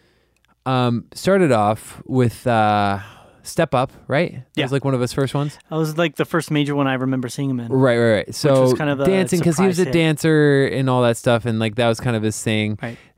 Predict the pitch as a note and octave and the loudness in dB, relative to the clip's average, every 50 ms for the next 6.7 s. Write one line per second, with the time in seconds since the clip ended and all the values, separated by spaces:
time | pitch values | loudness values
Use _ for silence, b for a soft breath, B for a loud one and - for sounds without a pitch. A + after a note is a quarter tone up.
0 | - - - - - A#2+ C#3+ C3 - C#3+ B2+ - - C3 A#2 G#2+ A#2 A#2 G#2+ A#2 | -20 -20 -16 -10 -8 -6 -6 -4 -2 -2 -2 0 0 0 0 0 -2 -2 -2 -2
1 | A2 - - A#2 A2 A2 A#2 C3+ D3 D3+ D3 C#3 C3 C#3+ D3 C#3 C3+ C3 B2 A#2 | -2 -2 -2 -2 -2 -2 -2 -2 0 0 -2 -2 -2 -2 -2 0 0 0 0 0
2 | C#3 C#3+ C#3+ C#3 C3+ C3+ B2 - - - A2 B2+ B2+ A#2 - - - C3 B2+ A#2+ | 0 2 2 2 0 0 -4 -6 -10 -8 -6 -4 -4 -6 -6 -4 -4 -2 -2 -4
3 | A#2+ - - A#2+ C3 B2+ - - G2+ A#2 B2 A#2+ A#2 - C3+ B2 A#2+ A#2+ A2+ - | -6 -8 -10 -8 -8 -8 -8 -6 -6 -6 -6 -6 -4 -2 -2 0 0 0 -2 -4
4 | - - A#2+ A2+ A2+ A2+ - - B2 A#2 B2 B2 A#2+ A#2 B2+ A#2+ A#2 - A2+ - | -2 0 2 2 2 0 0 0 0 2 2 2 2 2 0 -2 -2 -2 -6 -4
5 | - B2+ - B2 A#2+ A2 A#2 A#2 A2 A#2+ A#2+ A2+ A2 - - - A#2 A2 A2 G#2 | -4 -2 0 0 0 0 0 -2 0 0 0 0 -2 -2 -4 -2 0 0 0 -2
6 | - - - - A#2 A2+ A2 G#2+ G#2+ A2 A2 A2 - | -4 -8 -6 -4 -2 0 0 0 -2 -2 -4 -6 -8